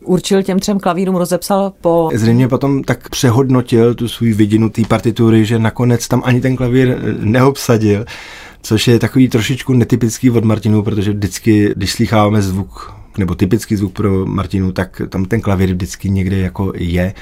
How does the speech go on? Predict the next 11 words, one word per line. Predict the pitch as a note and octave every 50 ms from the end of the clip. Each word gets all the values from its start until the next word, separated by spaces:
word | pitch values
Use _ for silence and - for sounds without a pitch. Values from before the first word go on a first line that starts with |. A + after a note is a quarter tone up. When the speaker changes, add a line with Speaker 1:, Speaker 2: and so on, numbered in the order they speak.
| - -
Speaker 2:
a | - F#2
slyšíme | - G#2 F2 - G#2+ G2+ F#2 F2+
tam | F2+ - F#2+ F#2
tu | F2+ G#2+
barvu, | F2+ D#2+ F#2+ F#2+ F#2+ F2+ F2+ F#2 - - - - - - - - -
což | - A2+ -
té | - C#3 C3
šesté | - - A2+ - - - B2+ A#2+ A2+
symfonii | - A#2+ A2 - B2+ C3+ C3+
není, | B2+ A#2 A2 G#2 G#2 G#2 -
ale | - G#2+ G#2+ G#2+ -